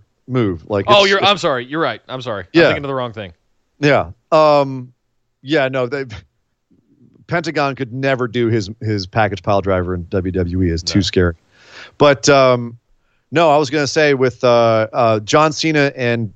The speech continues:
Speaker 1: and, uh, C M Punk pulled off a pile driver in Money in the Bank two thousand eleven, but from what I understand, they went into business for themselves and did it.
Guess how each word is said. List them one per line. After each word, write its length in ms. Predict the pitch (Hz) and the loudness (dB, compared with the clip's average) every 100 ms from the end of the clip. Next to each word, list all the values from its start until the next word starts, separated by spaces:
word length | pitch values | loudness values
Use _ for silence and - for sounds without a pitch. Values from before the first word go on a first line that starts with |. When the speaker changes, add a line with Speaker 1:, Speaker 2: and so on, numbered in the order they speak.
| - | -4
Speaker 1:
and, 380 | 113 110 107 | -2 0 2
uh, 220 | 104 101 101 | 4 4 2
C 180 | - | 2
M 100 | 127 101 | 0 0
Punk 340 | - 170 180 | 0 0 0
pulled 180 | - 120 | 2 2
off 120 | 107 | 2
a 40 | |
pile 240 | 104 117 110 | -2 0 0
driver 480 | 107 107 101 98 98 - _ - | 2 0 0 -2 -6 -16 _ -6
in 120 | 113 | -2
Money 140 | 117 117 | 0 2
in 40 | |
the 80 | 110 | 2
Bank 140 | 113 | 0
two 60 | 110 | 2
thousand 200 | 110 95 | 0 0
eleven, 380 | 101 127 113 104 | 2 2 2 -2
but 160 | 104 | -6
from 100 | 113 | -6
what 140 | 113 135 | -2 0
I 40 | |
understand, 440 | 127 107 - 131 117 | 0 -4 -4 -2 0
they 60 | |
went 160 | 107 110 | 0 0
into 140 | 101 | -4
business 360 | 92 123 117 113 | 0 2 2 0
for 100 | 110 | -2
themselves 440 | 101 - 117 113 | -4 2 4 4
and 80 | 92 | 0
did 120 | 90 | -6
it. 100 | 92 | -8